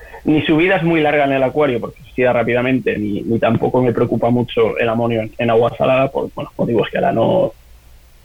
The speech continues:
no vamos a entrar. Pero, por ejemplo, eh, nitritos y nitratos hay que seguirlos. Es decir,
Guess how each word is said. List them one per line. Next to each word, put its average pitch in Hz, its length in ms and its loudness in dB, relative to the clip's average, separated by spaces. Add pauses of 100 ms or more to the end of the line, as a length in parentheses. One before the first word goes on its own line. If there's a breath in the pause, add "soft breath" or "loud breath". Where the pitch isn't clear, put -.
(140)
no 123 100 4
vamos 110 240 0
a 127 60 2
entrar. 143 320 2 (960 loud breath)
Pero, 226 200 2
por 156 100 0
ejemplo, 147 500 0
eh, 135 360 0
nitritos 165 600 0
y 156 80 0
nitratos 196 560 0 (560)
hay 151 140 0
que - 120 0
seguirlos. - 560 -8 (720)
Es 135 120 0
decir, - 240 -8